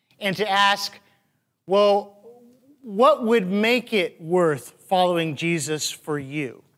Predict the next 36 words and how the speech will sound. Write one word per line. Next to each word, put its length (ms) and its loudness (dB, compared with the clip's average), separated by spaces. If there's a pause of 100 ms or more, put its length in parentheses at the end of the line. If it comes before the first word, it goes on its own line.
(1000)
Because 380 2
then 180 2
that 160 2
would 160 2
give 140 2
me 140 2
a 60 4
little 180 2
bit 120 4
of 80 0
insight 720 0 (360)
as 320 2
to 80 -2
where 220 4
that 240 0
question 420 -2
is 240 -2
coming 320 0
from, 240 -10 (600)
right? 180 4
Because 360 2
if 160 0
it's 140 0
coming 260 2
from 240 0
the 80 0
place 320 0
where 100 2
maybe 280 0
somebody 380 -2
answers 360 -2
that 260 0
follow-up 440 2
question 420 0
with, 280 0
like, 240 0